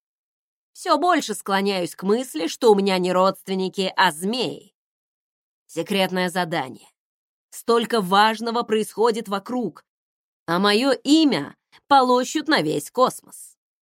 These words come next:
Не говоря уже про постоянное неудовлетворённое желание,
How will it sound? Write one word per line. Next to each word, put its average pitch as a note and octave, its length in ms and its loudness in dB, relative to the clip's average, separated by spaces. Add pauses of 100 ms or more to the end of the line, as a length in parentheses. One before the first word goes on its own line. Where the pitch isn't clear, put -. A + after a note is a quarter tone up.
(260)
Не F#3+ 140 0
говоря F#3+ 380 2
уже G3 140 -2
про G3 140 -4
постоянное G3+ 800 -4
неудовлетворённое E3+ 920 -4
желание, - 680 -8